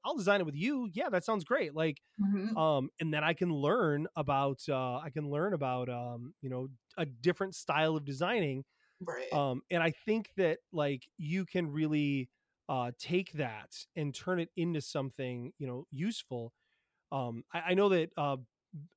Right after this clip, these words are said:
Speaker 1: I think it was when Ben Pinchback was on, he mentioned that designing with Adam Hill, that
Speaker 2: Mm-hmm.
Speaker 1: Adam is really good at creating systems for, like, so they said, "If we have a Euro, we can take it to Adam, and he can do, create these systems that will work and be
Speaker 2: Mm.
Speaker 1: fun," right?
Speaker 2: Mm-hmm.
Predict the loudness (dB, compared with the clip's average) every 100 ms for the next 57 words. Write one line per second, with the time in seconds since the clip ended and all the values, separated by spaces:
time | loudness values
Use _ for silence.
0 | -12 -6 -4 0 0 0 0 0 0 -2
1 | -2 -4 -2 -4 -4 -2 0 2 2 2
2 | -2 -4 -4 0 0 0 -2 -4 -4 -4
3 | -2 0 2 0 -2 -6 _ -20 _ -4
4 | 2 4 4 2 0 0 0 2 0 0
5 | -2 -2 -2 -4 -2 -2 -2 -8 -10 -6
6 | -2 -2 0 -2 0 0 0 0 0 0
7 | 0 2 2 0 -6 -6 -4 -4 -4 -4
8 | -8 -8 -10 -10 -14 -8 -4 -4 -2 -4
9 | -4 -8 -2 -2 -2 -6 -8 -4 -4 0
10 | -2 -2 -2 -2 0 4 4 4 2 -4
11 | -2 4 4 2 -4 -6 -2 -2 -4 _
12 | _ -4 -2 0